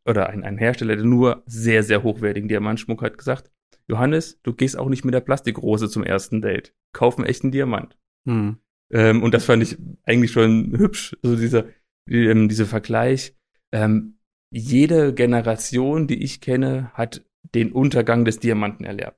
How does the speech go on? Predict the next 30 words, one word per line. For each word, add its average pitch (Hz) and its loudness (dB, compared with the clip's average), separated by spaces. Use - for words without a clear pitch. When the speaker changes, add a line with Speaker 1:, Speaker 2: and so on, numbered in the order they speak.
Speaker 1:
erlebt. 107 -4
Mein, 110 -2
mein 113 -2
Großvater, 143 -4
irgendwann 120 4
kam 117 -2
der 110 -2
Zirconia. 107 -2
Das 95 -16
ist - -16
ein 98 -6
Aluminiumoxid, 123 2
also 107 0
was - -8
bei 101 -4
Silberschmuck 110 0
und 107 -10
bei 113 -2
den 107 -6
preiswerteren 110 2
Sachen 104 -6
drin 107 -6
ist. 110 -10
Dann 110 -2
haben 120 0
alle 120 2
gesagt, 117 0
„Um 113 -6
Gottes 123 2
Willen, 123 4